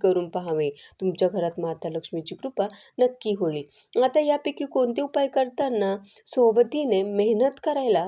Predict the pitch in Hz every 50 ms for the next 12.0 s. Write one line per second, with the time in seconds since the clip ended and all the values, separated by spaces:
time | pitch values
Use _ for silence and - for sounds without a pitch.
0 | 214 - _ - 214 214 - - - 294 294 294 311 294 294 285 254 208 190 185
1 | 185 - - - _ _ - 196 190 190 190 190 - 190 185 185 185 180 185 220
2 | 254 254 226 175 170 190 190 202 165 165 160 - - 208 226 247 240 - - -
3 | 180 175 170 165 151 143 143 - - _ _ _ 190 185 185 190 185 190 196 190
4 | 190 - 190 175 175 196 208 202 254 262 262 269 269 254 - 247 247 247 247 240
5 | 247 277 302 294 - 208 - - - - - - - - 190 190 196 196 202 202
6 | 208 226 247 269 277 269 - - 262 247 208 220 214 202 202 202 196 190 - 202
7 | 196 196 190 196 180 170 170 214 233 247 240 - 185 165 165 - - - _ _
8 | - 214 208 - 247 247 262 269 269 262 240 220 202 196 190 190 190 190 - 202
9 | 196 190 180 202 208 202 - - 196 180 170 - 180 190 202 196 180 165 156 151
10 | 160 160 180 208 214 190 156 156 139 - _ _ _ _ _ _ - 247 175 185
11 | 190 190 - - 214 - - - 339 330 320 302 302 294 285 - 277 277 254 208